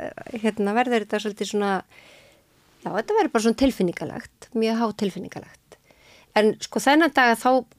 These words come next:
einhvern veginn, þá verður þannig að fólk fær bara nóg, re-, og það er einhverjir sem fara inn í Alþingishúsið og það bara verður svona einhver allsherjar upplausn.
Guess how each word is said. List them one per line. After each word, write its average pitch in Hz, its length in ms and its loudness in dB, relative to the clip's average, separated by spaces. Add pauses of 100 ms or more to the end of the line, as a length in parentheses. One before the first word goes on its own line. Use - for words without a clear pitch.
(140)
einhvern 233 240 -4
veginn, 185 260 -2
þá 247 160 -8 (200)
verður 247 340 -6
þannig 220 140 -6
að 220 40 -8
fólk 247 160 -6
fær 247 220 -2
bara 269 240 -6
nóg, 196 400 -2 (400)
re-, 226 300 0
og 208 260 -6
það 208 140 0
er 233 100 -2
einhverjir 254 380 -6
sem 220 100 -10
fara 208 160 -6
inn 226 240 -2
í 269 80 -2
Alþingishúsið 247 800 -6
og - 80 -12
það 208 120 -6
bara 196 200 -2
verður 302 320 -4
svona - 160 -8
einhver - 320 -8
allsherjar 240 480 -4
upplausn. - 800 -10